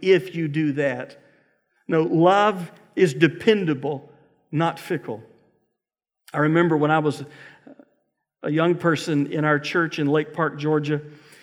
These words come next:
the pastor was preaching on love. And in the middle of his sermon,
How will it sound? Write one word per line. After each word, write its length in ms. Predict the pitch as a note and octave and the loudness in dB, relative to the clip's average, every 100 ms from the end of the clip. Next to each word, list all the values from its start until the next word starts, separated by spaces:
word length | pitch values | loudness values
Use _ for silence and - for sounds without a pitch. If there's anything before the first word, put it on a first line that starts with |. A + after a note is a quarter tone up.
| _ | _
the 80 | B2+ | -10
pastor 760 | C3 D#3+ E3 - D3+ C3 - - _ _ _ _ _ _ _ _ _ | 0 0 0 -2 -2 -2 -10 -20 _ _ _ _ _ _ _ _ _
was 180 | E3+ B2+ | -8 -6
preaching 440 | - F#3 D#3+ D#3+ | -4 -6 0 0
on 220 | C#3 D3 C#3+ | 2 0 2
love. 520 | D#3+ D#3+ C#3+ C3+ - - _ _ - - _ _ | 2 2 0 -6 -18 -20 _ _ -20 -20 _ _
And 440 | - D3+ D3+ D3 - - | 0 2 2 -2 -8 -2
in 120 | F#3 | 2
the 60 | F3+ | 4
middle 280 | E3+ G#3 G3 | 4 6 6
of 80 | D#3 | 4
his 200 | D3 - | -2 -2
sermon, 640 | G#3 G3 D3+ C#3+ C#3 - | 0 2 2 0 -2 -12